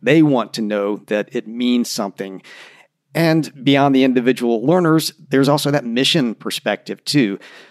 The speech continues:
Many learning businesses, perhaps especially those that are, are nonprofits or, or, or within associations, have a higher mission that's focused beyond learners and is about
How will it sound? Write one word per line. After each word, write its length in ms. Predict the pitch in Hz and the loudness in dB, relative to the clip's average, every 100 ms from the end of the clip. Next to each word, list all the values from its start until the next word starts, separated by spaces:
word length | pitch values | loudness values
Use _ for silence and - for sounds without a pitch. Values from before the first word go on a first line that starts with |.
| _ | _
Many 340 | 110 147 175 | -2 2 4
learning 260 | 135 110 98 | 2 2 -2
businesses, 580 | 101 95 98 104 107 - | -6 -6 -6 -4 -4 -6
perhaps 420 | - 123 127 - | -8 -4 -2 0
especially 720 | 147 - 143 - 147 147 135 - | -2 0 0 2 2 2 0 -8
those 600 | 127 120 123 127 123 - | -8 0 2 4 2 0
that 260 | 127 113 | -2 0
are, 160 | 120 110 | 0 0
are 100 | 113 | 0
nonprofits 800 | 117 123 117 127 123 131 120 - | 0 0 0 0 0 2 0 0
or, 160 | 107 104 | -2 -2
or, 420 | 107 107 107 113 | -4 -6 -8 -10
or 180 | 107 107 | -8 -8
within 280 | 113 117 110 | -4 -6 -6
associations, 800 | 113 123 - 131 139 127 120 - - - - _ | -4 -4 0 2 2 2 -2 -4 -12 -20 -20 _
have 360 | - 156 170 135 | -4 0 0 0
a 120 | 135 | -2
higher 500 | - 139 147 139 127 | -2 -2 0 2 2
mission 680 | 120 127 139 - 117 110 98 _ _ _ | 0 0 0 0 -2 -4 -8 _ _ _
that's 240 | 117 - - | -10 -8 -6
focused 500 | 139 139 139 127 - | 0 0 0 -4 -2
beyond 400 | 113 123 123 117 | -2 0 0 0
learners 520 | 117 117 117 117 - | 0 0 -2 -2 -6
and 380 | - 110 110 110 | -8 -6 -6 -6
is 140 | 120 | -6
about 220 | 120 123 | -4 -4